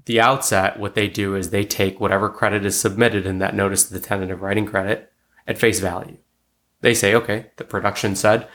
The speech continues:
here are the writers, here are the credits that we're assigning to them, we'll go with that,"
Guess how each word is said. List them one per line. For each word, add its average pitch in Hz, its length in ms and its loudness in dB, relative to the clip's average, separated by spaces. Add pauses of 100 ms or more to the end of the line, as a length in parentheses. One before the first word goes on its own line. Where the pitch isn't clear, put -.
(240)
here 98 260 -2
are 104 60 0
the 92 100 -4
writers, 117 560 -2 (360)
here 104 220 2
are 101 60 2
the 95 80 -2
credits 104 380 0
that - 100 -4
we're 107 140 -2
assigning 110 440 2
to 131 100 -6
them, 143 320 0 (360)
we'll 101 280 -4
go 151 180 4
with 120 180 2
that," - 300 -4